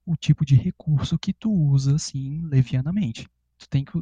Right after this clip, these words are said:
esse é o tipo de recurso que você precisa utilizar de forma muito consciente, muito cuidadosa. Só que o patricídio, ele gerou zero consequências na trama. Mesmo sendo um príncipe que matou o rei.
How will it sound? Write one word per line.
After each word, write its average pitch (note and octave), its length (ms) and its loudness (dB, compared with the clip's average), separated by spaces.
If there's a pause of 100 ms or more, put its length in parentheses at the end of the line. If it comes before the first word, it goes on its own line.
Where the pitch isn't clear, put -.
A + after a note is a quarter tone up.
esse C3+ 200 -2
é - 20 4
o - 20 4
tipo C#3+ 140 0
de - 80 -4
recurso D3 300 0
que D3 80 -2
você - 100 -2
precisa C3 320 -2
utilizar C#3+ 440 -2
de - 100 -12
forma A#2+ 360 -2 (320)
muito C3 320 -6
consciente, - 640 -12 (120)
muito C3 320 -8
cuidadosa. C3 520 -4 (1040)
Só - 200 -2
que - 100 -2
o - 20 -4
patricídio, F#3 560 -2
ele F#3+ 400 4
gerou E3+ 480 0
zero D3+ 460 -4
consequências B2+ 580 -2
na A#2 120 -2
trama. G#2 340 -6 (800)
Mesmo G3+ 460 0
sendo F#3+ 720 -2
um G#3+ 160 -6 (160)
príncipe G3+ 480 0
que - 120 -8
matou G3 340 -2
o F#3+ 40 6
rei. F#3+ 300 -6